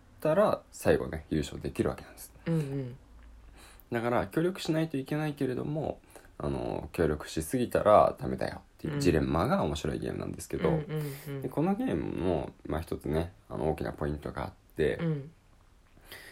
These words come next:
Speaker 1: 協力はやっぱりしないといけないんで、
Speaker 2: うん。
Speaker 1: その、三つね、あの、滅亡の要素があるんですよね。
Speaker 2: うんうん。
Speaker 1: 滅亡でもないんだけど、
Speaker 2: うん。
Speaker 1: <laughs> あの、環境がね、あの、環境のパラメーターがあって、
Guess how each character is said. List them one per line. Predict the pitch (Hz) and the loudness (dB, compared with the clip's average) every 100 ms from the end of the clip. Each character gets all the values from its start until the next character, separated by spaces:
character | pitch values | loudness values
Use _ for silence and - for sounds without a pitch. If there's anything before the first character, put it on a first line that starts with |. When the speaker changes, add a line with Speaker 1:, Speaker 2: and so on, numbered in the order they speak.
| - | -20
Speaker 1:
協 | - 170 | 0 2
力 | 185 180 180 180 180 175 | 4 0 2 4 6 6
は | 151 78 | 6 6
や | |
っ | 73 | 4
ぱ | 69 | -2
り | 78 | -4
し | - | -2
な | 110 | -2
い | 113 | -2
と | - | -4
い | - | -6
け | - | -4
な | 60 | -4
い | - | -4
ん | - - | -6 -2
で、 | 76 62 - | 0 0 -2
Speaker 2:
う | 160 | -4
ん。 | |
Speaker 1:
そ | 151 | -4
の、 | 139 - - - - | -6 -4 -6 -8 -2
三 | 135 143 | 0 0
つ | - - | -8 -6
ね、 | 262 196 - - - | -6 -6 -14 -16 -6
あ | 60 | -4
の、 | 50 | -4
滅 | - 92 98 117 | 0 2 2 2
亡 | 110 104 | 4 4
の | 101 | 4
要 | 87 | 2
素 | - | -2
が | - | -6
あ | - | -6
る | |
ん | - | -8
で | |
す | - | -8
よ | - | -2
ね。 | 95 | 0
Speaker 2:
う | |
ん | 185 | 0
う | |
ん。 | 151 139 135 123 - | -2 -6 -8 -8 -6
Speaker 1:
滅 | 71 - | -4 2
亡 | 107 107 | 6 6
で | 98 | 6
も | 78 | 2
な | - | -2
い | |
ん | |
だ | - | -10
け | - | -8
ど、 | - - - | -8 -4 -2
Speaker 2:
う | - - | -2 -2
ん。 | 147 135 | -6 -4
Speaker 1:
<laughs> | |
あ | - | -6
の、 | - | -4
環 | - 85 | 0 0
境 | - 82 | 2 2
が | 73 | 2
ね、 | 73 73 - - - - - | 0 -2 -6 -20 -20 -20 -8
あ | - | -6
の、 | - - - - - - | -4 -6 -6 -8 -10 -12
環 | - | -2
境 | 80 | -2
の | 82 | 2
パ | 80 | 4
ラ | 85 | 4
メ | 76 | 2
ー | |
タ | - | 0
ー | |
が | - | -2
あ | - - | -6 0
っ | |
て、 | 165 110 | 4 4